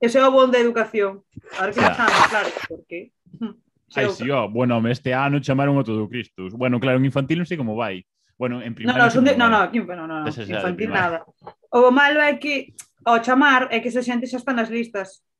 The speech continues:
Speaker 1: Esa xente
Speaker 2: Mm.
Speaker 1: que chamaron xa está nas listas, entonces van a estar por encima de min. E
Speaker 2: Xa.
Speaker 1: mar-, chamaron a P Ts, o sea, especialistas e tal.
Speaker 2: Mm.
Speaker 1: A ver, non sei.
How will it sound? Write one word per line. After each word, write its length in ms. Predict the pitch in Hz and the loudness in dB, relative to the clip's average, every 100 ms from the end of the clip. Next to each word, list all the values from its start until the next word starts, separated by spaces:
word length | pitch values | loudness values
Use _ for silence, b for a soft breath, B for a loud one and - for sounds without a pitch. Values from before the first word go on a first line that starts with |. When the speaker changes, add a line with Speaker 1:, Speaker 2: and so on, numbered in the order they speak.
| _ - | _ -10
Speaker 1:
Esa 160 | 202 | -6
xente 240 | 233 233 233 | -2 -2 -2
Speaker 2:
Mm. 20 | |
Speaker 1:
que 60 | 233 | -4
chamaron 560 | 226 254 240 233 254 - | 0 2 2 0 -6 -10
xa 120 | - 208 | -10 -6
está 180 | 226 208 | -4 0
nas 140 | 208 | 0
listas, 280 | 233 226 208 | -2 -4 -8
entonces 320 | 208 220 214 | -6 -6 -4
van 160 | 214 214 | -2 -2
a 60 | 214 | -2
estar 180 | 220 | -4
por 100 | 214 | -4
encima 280 | 214 220 208 | -6 -6 -4
de 100 | 196 | -4
min. 180 | 190 190 185 _ _ _ _ _ _ - | -4 -10 -14 _ _ _ _ _ _ -6
E 80 | 190 | -4
Speaker 2:
Xa. 60 | |
Speaker 1:
mar-, 240 | 214 214 - - | 0 -2 -4 -16
chamaron 400 | - 220 220 202 | -2 0 2 0
a 80 | |
P 160 | 196 190 | -2 0
Ts, 720 | 262 247 226 226 226 - _ | 4 4 4 0 -4 -18 _
o 80 | - | -16
sea, 140 | 196 185 | -10 -10
especialistas 800 | - - 180 240 240 240 190 202 | -8 -4 -2 0 -2 -2 -4 -4
e 80 | |
tal. 400 | 196 240 226 226 _ _ _ _ _ | -2 0 0 -4 _ _ _ _ _
Speaker 2:
Mm. 160 | 98 90 _ - | -12 -12 _ 0
Speaker 1:
A 40 | 302 | 2
ver, 160 | 233 240 | 4 6
non 160 | 269 | 4
sei. 400 | 247 202 185 185 | 4 0 0 -4